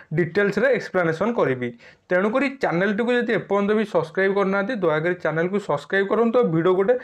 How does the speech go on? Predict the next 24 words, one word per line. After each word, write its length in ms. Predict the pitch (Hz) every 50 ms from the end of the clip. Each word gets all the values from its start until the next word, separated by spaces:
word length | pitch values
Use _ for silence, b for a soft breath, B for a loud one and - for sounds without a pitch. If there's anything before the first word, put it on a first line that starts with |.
| B B B B 160
ଲାଇକ୍ 280 | 165 175 190 190 -
କରିଦିଅନ୍ତୁ। 500 | - 165 151 135 131 131 131 127 120 190 - - b b b b
ତ 60 | b 190 175
ଚାଲନ୍ତୁ 340 | 208 208 214 226 226 220 285 277
ନେକ୍ସଟ 300 | 302 208 190 175 - -
କ୍ୱେଶ୍ଚନ୍ 280 | 226 214 - 240 220
ଦେଖିବା। 300 | 226 226 - - 240 240 - - _ _ _ _ _ _ _ _ -
ନେକ୍ସଟ 340 | 156 156 165 175 202 196 208
ଦେଲା, 200 | 240 240 247 247 247 247 - - _
"ହ୍ୱେୟାର 420 | _ - - 165 175 202 233 247 254
ଇଜ୍ 180 | 247 240 226 233
ଦ 60 | 254
ନ୍ୟାସନାଲ 720 | 254 226 196 165 156 151 151 151 - - - 214 226 233 247 233
ରାଇସ୍ 500 | 196 156 156 151 156 185 202 - - 170
ରିସର୍ଚ୍ଚ 460 | 151 160 156 156 - 214 214 214 -
ଇନଷ୍ଟିଚ୍ୟୁଟ୍ 460 | 208 185 190 - 202 180 165 202 226
ଲୋକେଟେଡ୍?" 540 | 202 190 160 156 160 147 143 131 131 131 127 127 B B B B B
ତ 60 | -
ନ୍ୟାସନାଲ 540 | 214 208 196 175 160 160 160 - 214 220 240 226 196 180
ରାଇସ୍ 360 | 170 156 170 202 202 - - 196
ରିସର୍ଚ୍ଚ 480 | 185 175 160 - - 214 208 208 214 - - -
ଇନଷ୍ଟିଚ୍ୟୁଟ୍ 500 | 180 156 156 - 190 170 208 214 196 214
ଆମର 260 | 190 170 170 170 190 247 311 B B B B B B -
ଓଡ଼ିଶାର 480 | 165 165 175 190 175 - 202 214 240